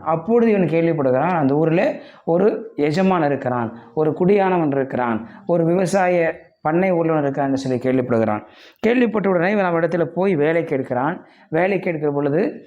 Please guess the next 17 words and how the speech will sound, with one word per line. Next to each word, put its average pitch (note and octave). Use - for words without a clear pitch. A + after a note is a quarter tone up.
அவனும் G3
வேலை D#3+
கொடுக்கிறேன் D#3
என்று D3
சொல்லி D#3
ஒத்துக்கொள்ளுகிறான். B2+
அப்படி G3+
வேலை G#3+
கொடுக்கிறேன்னு A3+
சொல்லி G3
ஒத்துக்கொள்கிற F3
பொழுது B2
இந்த G#3
இளையகுமாரனுக்கு E3
மிகுந்த D3+
சந்தோஷம் C#3
உண்டாகிறது. A#2+